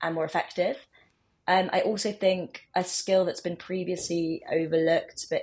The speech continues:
isn't anymore, and it, just because we can't afford to anymore, is creative eff-,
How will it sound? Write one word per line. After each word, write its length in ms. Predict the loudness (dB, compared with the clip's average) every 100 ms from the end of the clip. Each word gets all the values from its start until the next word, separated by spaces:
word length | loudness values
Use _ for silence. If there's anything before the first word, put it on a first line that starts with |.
| -2
isn't 260 | -4 -2
anymore, 560 | -2 -2 -2 -2 0 -2
and 100 | -2
it, 120 | -4
just 240 | -4 -4 -4
because 240 | -6 -8
we 80 | -8
can't 260 | -6 -4 -4
afford 380 | -4 -2 -2 -2
to 180 | -4
anymore, 540 | -4 -4 -4 -4 -2 -2
is 200 | -4 -6
creative 600 | -6 -4 -4 -4 -8 -6
eff-, 100 | -8